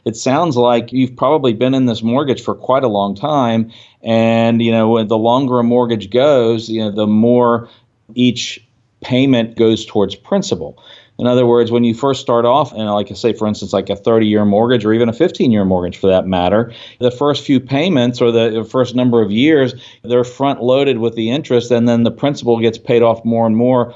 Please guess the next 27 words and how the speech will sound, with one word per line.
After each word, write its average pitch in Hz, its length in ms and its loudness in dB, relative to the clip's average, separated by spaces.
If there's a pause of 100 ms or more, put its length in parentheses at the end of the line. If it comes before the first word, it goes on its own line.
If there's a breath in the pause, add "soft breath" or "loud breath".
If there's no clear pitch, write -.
(120)
on 110 140 0
the 110 80 2
back 107 360 -2
end. 131 400 -4 (280 soft breath)
So 123 340 2
if 123 140 -2
you're 139 200 2
in 135 100 2
the, 120 180 2
in 113 280 -4
the 110 100 -2
last 123 420 0
few 123 180 -2
years 127 460 2
of 104 100 0
a 104 60 2
long 117 400 2
mortgage 107 520 0
and 110 240 2
you've 101 140 0
got, 107 320 2
you 107 100 0
know, 98 220 -2
twenty-five 113 500 0
thousand 110 360 0
dollars 104 340 2
left, 127 420 0